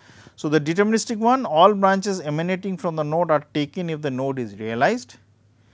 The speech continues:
That is, all branches emanating with this node have a p parameter equal to, probability parameter equal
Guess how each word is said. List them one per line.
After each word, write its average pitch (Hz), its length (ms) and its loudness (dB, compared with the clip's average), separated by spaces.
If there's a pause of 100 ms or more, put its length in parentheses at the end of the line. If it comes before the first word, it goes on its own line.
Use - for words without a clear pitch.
(240)
That 156 180 2
is, 175 240 0
all 220 320 10
branches 196 460 6
emanating 165 500 -4
with 135 180 -4
this 139 200 -10
node 139 180 -4
have 123 220 -2
a 143 80 -2
p 180 260 -10
parameter 151 720 -2
equal 131 420 -8
to, 269 220 -8 (400)
probability 139 380 -2
parameter 131 480 -6
equal 110 360 -8